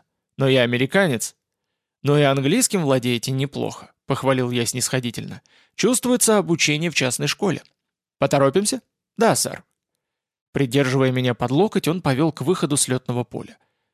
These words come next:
Я поглядывал по сторонам, но, похоже, такое здесь в порядке вещей.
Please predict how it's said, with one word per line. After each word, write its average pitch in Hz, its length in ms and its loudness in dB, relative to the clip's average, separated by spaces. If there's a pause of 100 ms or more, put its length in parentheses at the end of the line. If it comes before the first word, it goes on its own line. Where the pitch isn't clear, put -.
(240)
Я 139 200 2
поглядывал 190 540 2
по 170 100 -2
сторонам, 156 720 -2
но, 185 260 0
похоже, 160 460 0
такое 143 400 0
здесь 123 300 -2
в - 40 -18
порядке 123 440 -2
вещей. - 500 -4